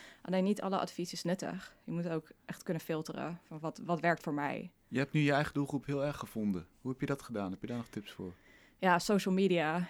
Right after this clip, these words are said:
Speaker 1: Ik heb wel heel veel, eh, mazzel gehad daarmee, omdat ik heel vroeg begon. Ik begon, ehm,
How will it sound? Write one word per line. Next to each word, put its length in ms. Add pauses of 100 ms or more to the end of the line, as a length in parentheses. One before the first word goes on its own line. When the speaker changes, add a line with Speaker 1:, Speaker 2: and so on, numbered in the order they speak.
Speaker 1:
Ik 140
heb 120
wel 160
heel 140
veel, 280
eh, 140
mazzel 340
gehad 280
daarmee, 500
omdat 220
ik 140
heel 160
vroeg 320
begon. 440 (420)
Ik 120
begon, 420
ehm, 440